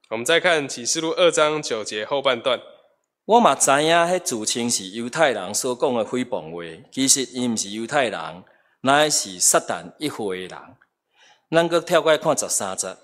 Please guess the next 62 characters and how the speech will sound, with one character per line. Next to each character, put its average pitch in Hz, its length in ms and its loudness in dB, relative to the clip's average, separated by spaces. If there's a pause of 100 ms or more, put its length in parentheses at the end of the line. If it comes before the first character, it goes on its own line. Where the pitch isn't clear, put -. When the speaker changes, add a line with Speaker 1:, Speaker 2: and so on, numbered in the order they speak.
(420)
Speaker 1:
再 131 80 -12
看 143 180 0
十 120 140 2
三 135 240 2
节。 95 220 -6 (120)
Speaker 2:
我 202 240 8
知 208 220 0
影 160 220 4
你 170 120 2
的 147 100 2
居 123 220 -8
所， 131 480 4
就 117 80 -2
是 117 180 0
有 117 120 -4
撒 240 220 6
旦 117 280 0
坐 107 160 -4 (160)
位 110 120 -6
的 113 100 -2
所 131 260 4
在。 98 320 -4 (460)
当 147 220 4
我 170 120 10
忠 139 220 2
心 156 180 0
的 135 80 2
见 143 240 2
证 143 220 2
人 98 220 -6
安 110 160 -6
提 107 180 -4
帕， 82 400 -10 (340)
在 127 200 4
恁 175 240 0
中 135 280 4
间 160 200 4
撒 208 160 2
旦 113 240 0
所 165 200 2
住 113 160 -2
的 98 80 -2
所 156 200 2
在 110 180 0
被 104 240 -8
杀 107 280 -2
的 123 60 2
时 135 240 4
阵， 131 320 0 (300)
你 147 100 4
还 151 60 6
搁 147 140 0
坚 117 220 -2
守 127 260 -2
我 127 160 4
的 107 100 -2
名， 85 160 -12 (160)
无 107 180 -2
弃 202 200 2
绝 - 160 2 (260)
我 120 160 4
的 - 100 -8